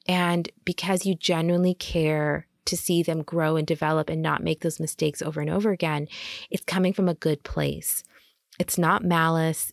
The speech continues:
It's not judgmental. It's genuinely coming from a good place because you care about this person and you, of course, wanna make sure that the business is running well.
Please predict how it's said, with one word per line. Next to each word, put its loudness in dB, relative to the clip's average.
It's -4
not -2
judgmental. 0
It's 0
genuinely 2
coming -2
from -4
a -2
good -2
place 0
because -6
you -6
care 0
about -4
this -4
person -4
and 2
you, 4
of -2
course, 2
wanna 2
make 0
sure -2
that -12
the -8
business -2
is -6
running -2
well. 0